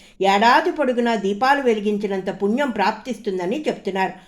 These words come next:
ఆవు నేతితో దీపం పెట్టడం అన్నిటికన్నా శ్రేష్టం. అలాగే నువ్వుల నూనె కూడా వాడుకోవచ్చు. అయితే ఈ కార్తీక మాసం అంతా కూడా మనం రెండు సంధ్యల్లోనూ దీపారాధన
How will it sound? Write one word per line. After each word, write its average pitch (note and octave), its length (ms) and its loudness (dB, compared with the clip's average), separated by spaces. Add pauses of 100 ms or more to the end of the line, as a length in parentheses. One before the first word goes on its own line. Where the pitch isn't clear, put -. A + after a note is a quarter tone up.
(220)
ఆవు G3 320 4
నేతితో A#3+ 520 0
దీపం A3+ 520 0
పెట్టడం G#3 560 -2 (320)
అన్నిటికన్నా A#3 880 -2
శ్రేష్టం. F#3 440 -4 (140)
అలాగే F3+ 460 0 (300)
నువ్వుల D#4 320 2
నూనె C4 200 2
కూడా G3+ 300 0
వాడుకోవచ్చు. F3 920 -2 (1900)
అయితే D#4 240 -2
ఈ D4+ 220 0
కార్తీక D#4 460 0
మాసం D#4 320 -2
అంతా A#3+ 280 -2
కూడా C4 280 0
మనం A#3+ 260 0
రెండు A3+ 300 2
సంధ్యల్లోనూ C#4+ 680 -2
దీపారాధన A#3 640 0